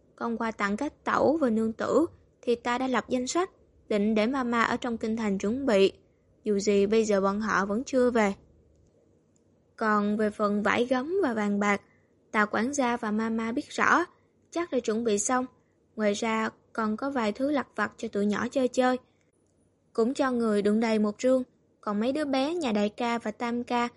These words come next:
thì mỗi người đánh thêm ít vòng tay với ngọc bài này nọ.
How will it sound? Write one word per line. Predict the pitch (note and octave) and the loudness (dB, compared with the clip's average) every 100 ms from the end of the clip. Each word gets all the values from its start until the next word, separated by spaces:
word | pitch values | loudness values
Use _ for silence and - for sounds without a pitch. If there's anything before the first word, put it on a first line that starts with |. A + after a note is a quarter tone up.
| _ _ - | _ _ -4
thì | A#3 | 0
mỗi | A3 A3+ | 2 0
người | D4 B3+ G#3+ G#3+ | 0 0 0 -2
đánh | - C4 F#4 | -4 -4 -4
thêm | E4 B3 A#3+ | -2 -2 0
ít | E4 - | -2 -2
vòng | A#3 G#3+ | -2 -2
tay | A3+ A#3+ A#3+ | -4 -2 -2
với | D4 | -4
ngọc | D#4 B3 - | -6 -8 -6
bài | G3+ G#3 G3+ | -4 -2 0
này | G3+ G3 | 0 2
nọ. | F#3 F#3+ | 4 2